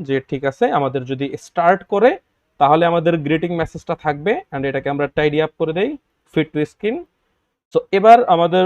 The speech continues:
ওয়ার্কফ্লোতে আমরা একটু just চোখ বুলাবো যে আমাদের কি কি হচ্ছে। So, প্রথমে এটা আমাদের এক্সিকিউশন এখান থেকে হচ্ছে ঠিকঠাকভাবে, এবং পোস্ট হিসেবে যদি এখান থেকে স্টার্ট লেখাটা আসে, এখান থেকে স্টার্ট যদি আসে, so, স্টার্ট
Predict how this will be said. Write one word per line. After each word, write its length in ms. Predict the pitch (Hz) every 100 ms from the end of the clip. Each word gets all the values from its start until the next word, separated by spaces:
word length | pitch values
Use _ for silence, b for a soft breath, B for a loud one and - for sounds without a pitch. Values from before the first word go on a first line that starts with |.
| 185
ওয়ার্কফ্লোতে 560 | 170 170 - 180 180 233 185
আমরা 180 | 156 151 160
একটু 240 | 151 - 165
just 180 | 151 147 _
চোখ 120 | 160 143 131
বুলাবো 320 | 135 127 170 220
যে 80 | 151 135
আমাদের 240 | 131 131
কি 120 | 131 180
কি 120 | 180 156
হচ্ছে। 240 | 139 - 117 _ _ _ _ -
So, 20 | 160
প্রথমে 380 | 180 185 202 220 185
এটা 160 | 165
আমাদের 340 | 160 165 156 165 156 -
এক্সিকিউশন 500 | 147 151 165 170 - 170
এখান 200 | 160 160
থেকে 160 | 160 160 156
হচ্ছে 240 | 143 - 208 214
ঠিকঠাকভাবে, 640 | 156 - 139 143 170 285 - _ _ _ _ -
এবং 140 | 151 156 151 -
পোস্ট 220 | 214 -
হিসেবে 200 | 190 196 190
যদি 120 | 190 196
এখান 160 | 185 180 185
থেকে 220 | 175 180 175 165
স্টার্ট 340 | - 190 185 196 185
লেখাটা 280 | 170 165 147 135
আসে, 120 | - 127
এখান 140 | 127
থেকে 200 | 120 123 226 - _ _ _
স্টার্ট 280 | - 151 151 151
যদি 140 | 156 151
আসে, 180 | 151 247 - _ _ _ _
so, 60 | - -
স্টার্ট 220 | - 185